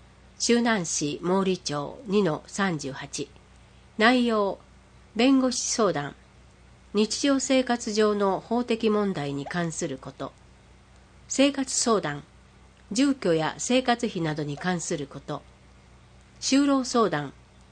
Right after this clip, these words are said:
就労や職業訓練に関すること。心の健康相談。心の病気や心身の健康などに関すること。相談料、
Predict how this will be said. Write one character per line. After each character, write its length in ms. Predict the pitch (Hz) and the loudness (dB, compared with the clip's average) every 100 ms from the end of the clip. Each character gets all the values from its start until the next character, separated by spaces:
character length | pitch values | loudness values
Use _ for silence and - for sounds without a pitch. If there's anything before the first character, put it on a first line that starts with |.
| - - | -20 -6
就 300 | - 262 269 | 2 4 4
労 200 | 254 233 | 4 4
や 280 | 214 202 - | 2 0 -4
職 400 | - 214 262 269 | -2 0 2 4
業 160 | 269 | 2
訓 300 | 254 262 226 | 2 2 4
練 160 | 170 143 | 2 -2
に 100 | 135 | -4
関 240 | - 185 | -4 -4
す 160 | 170 170 | -2 -4
る 100 | 143 | -4
こ 140 | 135 | -8
と。 220 | - 147 - - - - - - - - - - | -10 -10 -10 -20 -20 -20 -20 -20 -20 -20 -20 -8
心 400 | - 220 294 262 | -4 2 4 4
の 240 | 175 151 - | 4 0 0
健 200 | 208 220 | 2 2
康 240 | 220 202 | 2 -2
相 240 | 185 185 147 | 0 -2 -2
談。 260 | 139 143 - - - - - - - - | -6 -8 -16 -20 -20 -20 -20 -20 -14 -4
心 340 | 214 285 254 | 2 4 4
の 160 | 175 147 | 2 2
病 220 | 160 175 | 2 0
気 160 | - 170 | 0 -2
や 260 | 151 147 - | -2 -4 -8
心 300 | - 269 262 | 0 4 4
身 200 | - 185 | 2 0
の 160 | 165 156 | 0 -2
健 240 | - 233 | 0 0
康 240 | 233 226 208 | 2 0 2
な 160 | 196 | 0
ど 80 | 151 | -2
に 120 | 135 | -6
関 260 | 131 175 170 | -6 -6 -4
す 140 | - | -4
る 120 | 160 | -6
こ 120 | 131 131 | -8 -10
と。 220 | 147 - - - - - - - - - - - - | -10 -10 -14 -20 -20 -20 -20 -20 -20 -20 -20 -20 -4
相 240 | - 269 | 2 4
談 260 | 277 247 165 | 4 0 0
料、 300 | 147 147 | -2 -6